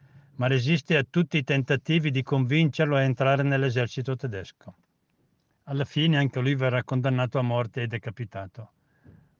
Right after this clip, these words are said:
Oggi la Chiesa lo ha beatificato, ce lo presenta come un esempio da porre e da presen-, e da mostrare ai credenti di oggi. Simile a quella di Franz Jägerstätter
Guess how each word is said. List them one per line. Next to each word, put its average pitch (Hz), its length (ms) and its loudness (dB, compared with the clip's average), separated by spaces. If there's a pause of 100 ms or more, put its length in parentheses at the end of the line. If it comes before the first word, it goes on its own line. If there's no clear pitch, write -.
(120)
Oggi 160 220 2
la 147 120 2
Chiesa 143 420 -2
lo 127 180 0
ha 123 140 0
beatificato, 120 1000 -6 (380)
ce - 140 -4
lo 131 140 2
presenta 135 840 0
come 131 340 -2
un 131 140 0
esempio 107 600 -6 (920)
da 127 160 0
porre 131 460 0
e 120 60 -2
da 117 100 -2
presen-, 120 440 -4
e 120 120 -4
da 113 280 -2 (420)
mostrare 117 800 -2 (260)
ai 123 160 -4
credenti 113 520 -4
di 107 100 -6
oggi. 95 420 -10 (1160)
Simile 170 460 4
a 135 80 0
quella 147 320 2
di 123 160 -2
Franz 135 340 0
Jägerstätter 156 960 0